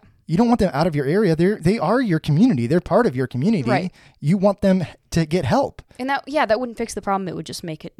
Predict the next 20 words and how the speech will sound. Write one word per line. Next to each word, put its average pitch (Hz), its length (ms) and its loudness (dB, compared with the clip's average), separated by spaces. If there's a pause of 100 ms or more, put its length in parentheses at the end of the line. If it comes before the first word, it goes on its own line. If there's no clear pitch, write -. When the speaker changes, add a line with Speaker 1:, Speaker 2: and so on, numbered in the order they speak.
(140)
Speaker 2:
be 156 140 -10
someone 196 300 -8
else's 269 260 -10
problem. - 360 -4
Speaker 1:
Yeah, 302 220 4
it 160 80 6
would 214 140 4
just 233 180 -2
shift - 260 -2
it 262 140 -6
somewhere 233 260 2
else. 269 340 2 (220)
Like, - 140 -4
do 180 80 2
you 208 100 4
realize 233 320 0
what 247 80 -6
you're 196 120 0
saying? 262 520 -2
Speaker 2:
Yeah. 285 240 -2